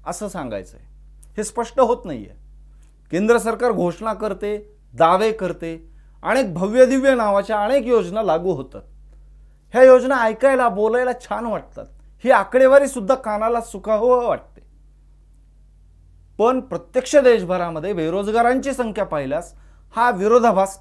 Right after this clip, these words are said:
आणखीनच अस्वस्थ करतो. गडकरी म्हणतात त्यानुसार आता एमएसएमई प्रेरणासारख्या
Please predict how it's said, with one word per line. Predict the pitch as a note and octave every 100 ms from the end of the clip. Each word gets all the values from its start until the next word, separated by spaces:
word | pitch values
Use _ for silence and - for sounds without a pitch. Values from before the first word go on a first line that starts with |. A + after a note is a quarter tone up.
| -
आणखीनच | A#3 B3 - C#4 C4
अस्वस्थ | G3+ - E3 -
करतो. | C#3 G#2+ G#2 - - - - - - - - _ B2+
गडकरी | D#3+ F3 B3+
म्हणतात | C4+ A3+ F3 G3+ A3+ -
त्यानुसार | G3+ F3 C#3+ - G3 G3+ - -
आता | E3 E3+ G#3+
एमएसएमई | F#3+ F#3+ A3 - F#3 E3+ F#3
प्रेरणासारख्या | F#3 - F3 F3+ G3+ F#3+ E3 C#3+ D#3+ F3